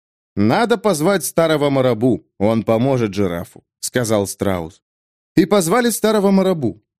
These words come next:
Он сказал: "Сейчас", отошел на двести шагов, разбежался, взлетел и быстро-быстро полетел низко над землей клювом вперед.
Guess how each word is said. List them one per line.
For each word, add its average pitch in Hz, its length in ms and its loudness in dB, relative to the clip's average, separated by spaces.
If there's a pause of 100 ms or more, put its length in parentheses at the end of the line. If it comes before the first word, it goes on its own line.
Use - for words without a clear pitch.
Он 131 200 0
сказал: 139 420 0
"Сейчас", 131 640 -2 (220)
отошел 180 460 2
на 226 100 0
двести 202 340 0
шагов, 170 500 0
разбежался, 160 800 0
взлетел 147 600 0
и 156 80 4
быстро-быстро 208 800 0
полетел 185 500 2
низко 190 320 0
над 170 160 -2
землей 156 400 2
клювом 147 440 2
вперед. 113 480 -2